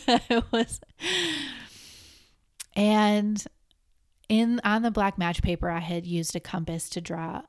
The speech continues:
a pencil circle, uh, in the shape of a mandala. And the kids sat down and I put on some music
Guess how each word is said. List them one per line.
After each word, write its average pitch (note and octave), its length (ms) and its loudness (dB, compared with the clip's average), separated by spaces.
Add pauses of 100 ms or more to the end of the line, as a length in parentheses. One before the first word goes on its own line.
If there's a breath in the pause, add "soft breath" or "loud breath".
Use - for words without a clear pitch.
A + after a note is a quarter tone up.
a G3 80 -8
pencil - 580 -4
circle, F3 600 -6 (1400 loud breath)
uh, F#3+ 220 -10
in G3+ 100 -6
the F#3 80 -6
shape F3+ 280 -10
of F3+ 80 -12
a F#3 80 -10
mandala. F3 540 -12 (1300 loud breath)
And G#3+ 120 0
the A3+ 40 -2
kids C#4 300 -2
sat E4+ 240 -2
down F3+ 560 -2
and F#3+ 100 -2
I G3 80 0
put B3+ 200 6
on B3+ 180 -2
some A#3+ 220 -4
music E3+ 500 -4